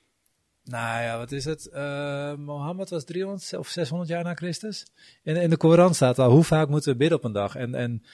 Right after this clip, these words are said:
het verhaal is wel mooi, dan, dan gaat, eh, eh, Mohammed gaat naar de hemel. En die vraagt aan God hoeveel hij moet bidden. En, nou, die komt terug bij, bij, eh, Petrus, die aan de hemelpoort staat. En Petrus zegt: Nou, Mohammed, vertel.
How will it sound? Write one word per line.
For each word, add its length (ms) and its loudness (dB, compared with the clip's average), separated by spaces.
het 140 -4
verhaal 280 8
is 80 6
wel 100 8
mooi, 260 10
dan, 160 2
dan 200 2
gaat, 260 0
eh, 420 -4
eh, 520 -4
Mohammed 300 0
gaat 160 -2
naar 120 -4
de 80 -6
hemel. 480 -2
En 280 -20
die 140 -8
vraagt 280 0
aan 100 2
God 180 0
hoeveel 200 -2
hij 100 -2
moet 160 -8
bidden. 280 -8
En, 100 -12
nou, 220 -8
die 120 -12
komt 180 -4
terug 260 4
bij, 240 4
bij, 280 0
eh, 160 -6
Petrus, 420 -2
die 100 -6
aan 60 -6
de 60 -4
hemelpoort 360 -2
staat. 360 -6
En 80 -10
Petrus 240 2
zegt: 140 -6
Nou, 180 -2
Mohammed, 340 0
vertel. 420 -2